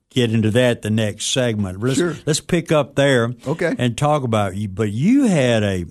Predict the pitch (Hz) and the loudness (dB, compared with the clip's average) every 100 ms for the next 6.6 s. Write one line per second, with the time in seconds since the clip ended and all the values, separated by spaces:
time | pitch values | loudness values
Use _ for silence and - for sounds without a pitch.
0 | 110 147 226 170 143 131 107 98 - 120 | -4 0 0 2 2 2 0 -2 -2 -4
1 | 107 123 139 131 101 101 110 170 160 92 | -4 -2 -2 0 -2 -4 -2 -2 0 -2
2 | 80 _ _ _ _ _ _ _ _ 104 | -8 _ _ _ _ _ _ _ _ -4
3 | 110 143 170 117 104 104 104 135 151 170 | -2 0 0 0 -2 -4 -4 0 0 2
4 | 107 95 - 135 147 131 98 92 95 101 | 0 -2 -4 -4 -2 0 -2 -4 -4 -6
5 | 87 - - 110 113 123 123 107 113 92 | -6 -10 -12 -4 -2 0 -2 -2 -2 -4
6 | 104 - 98 95 92 92 | -10 -10 -8 -8 -8 -10